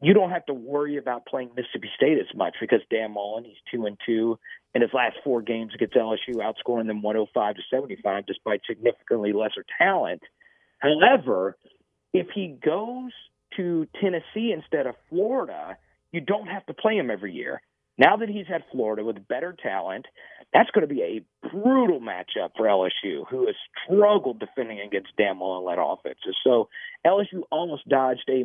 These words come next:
major bullet with Mullen going to Tennessee. Instead, he goes to Florida. And now Alabama, instead of playing Mullen every year, will get to coach against Tennessee,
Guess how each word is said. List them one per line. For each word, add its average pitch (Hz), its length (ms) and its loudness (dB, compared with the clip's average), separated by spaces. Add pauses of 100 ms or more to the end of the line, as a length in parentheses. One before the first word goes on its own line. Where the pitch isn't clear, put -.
(140)
major 156 320 0
bullet 110 400 -4
with 110 120 -4
Mullen 117 340 0
going 107 220 -4
to 98 60 -8
Tennessee. 170 640 -2 (340)
Instead, 113 280 6
he 107 80 -2
goes 101 240 -4
to 87 80 -12 (100)
Florida. 151 540 4 (340)
And 123 140 0
now 131 420 2 (140)
Alabama, 123 840 -2
instead 123 320 6
of 113 80 2 (240)
playing 110 340 2
Mullen 180 320 0
every 104 240 -8
year, 104 300 -4 (340)
will 123 120 0
get 156 220 4
to 156 100 -2
coach 143 340 -2 (200)
against 123 340 -6
Tennessee, 139 720 -2